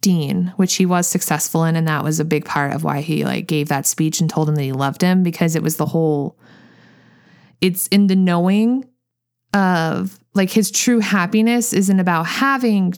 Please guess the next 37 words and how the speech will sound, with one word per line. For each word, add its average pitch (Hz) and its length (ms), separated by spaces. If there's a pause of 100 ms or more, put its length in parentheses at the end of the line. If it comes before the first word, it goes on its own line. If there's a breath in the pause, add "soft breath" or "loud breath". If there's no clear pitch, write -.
Dean. 156 480
It's 180 200
about 175 440
saying 202 460
how 175 180
he 170 160
feels 160 380
out 156 240
loud 151 600 (140)
and 165 140
finally 175 560
expressing 180 600
that 156 80
he 175 180
loved 151 320
him, 202 280
and 170 140
all 165 180
those 175 160
thing-, 160 220
other 160 160
things 190 240
that 196 100
he 190 140
said 202 380 (400 loud breath)
made 180 520 (300 soft breath)
Castiel 170 580
truly 160 380
happy. 147 560
And 156 200
that's 147 320
why - 440
he - 480 (1000 soft breath)
was, 175 180
like, - 280
able 165 240
to - 520